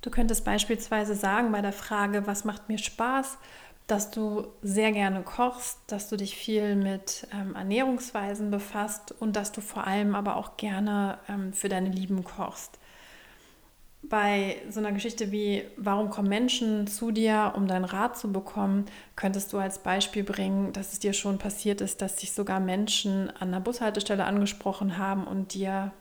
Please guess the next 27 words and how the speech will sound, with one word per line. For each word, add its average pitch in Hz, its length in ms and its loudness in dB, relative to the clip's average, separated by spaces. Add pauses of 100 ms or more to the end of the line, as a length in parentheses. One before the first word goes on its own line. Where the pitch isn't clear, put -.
(260)
ähm, 190 160 -2
ihre 202 160 -2
Lebens-, 196 420 2
Lebens-, 208 380 4 (480)
Liebesgeschichte 202 580 0
wäre 175 120 0
auch 214 120 4
schön, 214 180 -2
aber 190 180 2
ihre 196 120 2
Lebensgeschichte 185 640 0
erzählt - 540 -6
haben. 185 180 -6
Also 190 140 -6
sprich, - 360 -8 (920)
Menschen 226 300 6
kommen 214 140 4
immer 208 180 6
zu 208 140 0
dir, 202 500 4
wenn 196 200 6
sie 196 180 2
einfach 196 280 -2
ihr 196 120 -4
Herz 175 280 -4
ausschütten 180 540 -6
wollen. 165 340 -6